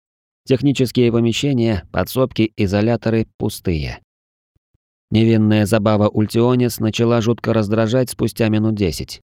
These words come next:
Я едва не сорвался, когда мы оказались в длинном и узком коридоре, в конце которого оказалась массивная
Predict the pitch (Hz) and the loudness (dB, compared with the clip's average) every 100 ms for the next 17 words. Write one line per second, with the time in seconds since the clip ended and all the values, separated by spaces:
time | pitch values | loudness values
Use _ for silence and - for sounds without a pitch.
0 | _ _ 90 92 92 95 101 101 95 104 | _ _ -2 0 0 2 0 0 0 0
1 | 117 101 - 87 92 90 95 95 92 92 | 2 0 -2 -2 -2 -2 0 2 0 0
2 | 98 98 95 - 95 98 107 113 110 113 | 0 2 0 0 0 2 2 4 2 2
3 | 123 127 107 - 107 104 110 104 90 80 | 0 -2 -2 0 0 2 2 2 2 0
4 | - _ - 107 101 104 101 98 113 101 | -6 _ -6 -2 0 0 0 0 2 2
5 | 95 95 104 101 104 98 101 101 - 120 | 2 2 0 2 2 2 0 -2 -2 -2
6 | 107 98 90 | 0 2 0